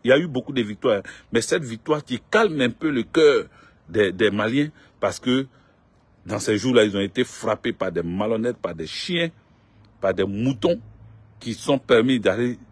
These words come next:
hein, euh, comme des lâches, des gros lâches. Ils ont, ils sont allés tuer des civils.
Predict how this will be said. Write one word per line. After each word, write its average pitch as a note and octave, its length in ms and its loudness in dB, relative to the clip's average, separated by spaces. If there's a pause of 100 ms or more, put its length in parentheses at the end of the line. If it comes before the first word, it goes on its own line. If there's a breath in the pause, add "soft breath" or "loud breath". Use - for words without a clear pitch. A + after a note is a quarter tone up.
(160)
hein, B2+ 220 0 (460 soft breath)
euh, G2 240 2 (180)
comme C3 200 2
des G#2 140 4
lâches, B2+ 420 0
des G2+ 140 0
gros C3+ 260 -4
lâches. C#3 380 -4 (300 loud breath)
Ils G2+ 180 -6
ont, G#2 220 -4
ils G#2 60 -6
sont C#3+ 200 -4
allés B2 280 -2 (540 soft breath)
tuer B2+ 320 2
des G#2 140 2
civils. A2+ 460 -4